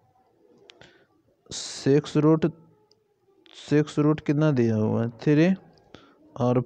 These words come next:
फ़ोर रूट फ़ाइव दिया। ये जी दिख रहा है ना, इसका एलसीएम लेंगे, जहाँ पर नहीं है वहाँ पर मानेंगे कि दो है। एक चीज़ ध्यान दीजिएगा रूट में,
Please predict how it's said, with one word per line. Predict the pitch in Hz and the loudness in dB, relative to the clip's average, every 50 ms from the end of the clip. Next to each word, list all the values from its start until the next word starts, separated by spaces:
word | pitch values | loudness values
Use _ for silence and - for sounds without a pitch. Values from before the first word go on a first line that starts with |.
| - - | -4 -10
फ़ोर | - - 151 147 147 147 | -4 0 2 2 4 4
रूट | 147 165 180 175 - 180 | 4 2 2 2 0 -2
फ़ाइव | 165 - - - - - 135 135 135 135 | -4 -4 -10 -12 -4 0 2 2 2 2
दिया। | 127 120 117 117 107 107 - - - - - - - - - - | 2 2 2 2 0 -2 -6 -10 -18 -20 -20 -20 -20 -6 0 2
ये | 147 156 | 2 4
जी | 160 165 185 170 | 4 4 4 4
दिख | 156 160 190 185 - | 4 2 0 2 2
रहा | 202 208 220 220 | 4 4 4 4
है | 226 | 4
ना, | 208 160 139 139 147 175 170 - - _ _ _ _ _ _ _ _ _ - - - - _ _ | 4 2 2 2 2 0 -2 -4 -10 _ _ _ _ _ _ _ _ _ -20 -20 -20 -20 _ _
इसका | - 139 - - 160 | -6 -2 0 2 2
एलसीएम | 160 165 160 185 175 170 165 | 2 4 4 4 4 4 4
लेंगे, | 151 143 139 135 135 | 4 2 2 2 4
जहाँ | 143 151 160 180 | 4 4 2 2
पर | 160 202 185 | 2 2 2
नहीं | 175 175 180 185 190 208 220 | 4 4 4 4 4 4 4
है | 208 208 196 | 4 4 4
वहाँ | 190 196 202 190 | 4 4 2 2
पर | 196 196 | 2 2
मानेंगे | 190 190 190 190 190 196 196 196 190 | 2 4 4 4 2 2 2 2 2
कि | 190 202 185 | 4 4 4
दो | 170 170 190 196 185 | 6 6 6 6 6
है। | 180 190 185 180 170 147 117 110 107 | 6 6 6 6 4 4 2 0 -4
एक | - - 131 147 143 | -2 0 0 0 2
चीज़ | 147 160 165 160 | 2 2 2 4
ध्यान | 151 160 160 151 147 | 4 2 2 2 2
दीजिएगा | 135 123 113 117 117 117 120 | 2 2 2 2 2 2 2
रूट | 110 110 107 - 110 | 2 0 -2 -2 -4
में, | 107 107 | -4 -6